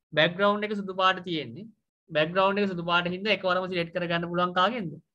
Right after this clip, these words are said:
මැජික් වන් ටූල් එකෙන්. හරි. මැජික් වන් ටූල් එකට ගිහිල්ලා සුදු පාට කොටස සිලෙක්ට් කළා. හරි.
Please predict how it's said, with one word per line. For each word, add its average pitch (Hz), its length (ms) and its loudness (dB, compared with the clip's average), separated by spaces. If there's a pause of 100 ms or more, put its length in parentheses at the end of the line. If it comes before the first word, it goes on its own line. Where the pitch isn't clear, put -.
(360)
මැජික් 156 480 2
වන් 185 240 -2
ටූල් 180 260 -4
එකෙන්. - 200 -14 (280)
හරි. 220 220 -6 (400)
මැජික් 202 260 2
වන් 233 140 2
ටූල් 226 200 2
එකට 214 160 0
ගිහිල්ලා 175 340 -4 (540)
සුදු 180 120 -4
පාට 196 220 4
කොටස 196 200 -2
සිලෙක්ට් 226 300 -2
කළා. 139 220 -16 (680)
හරි. 208 220 0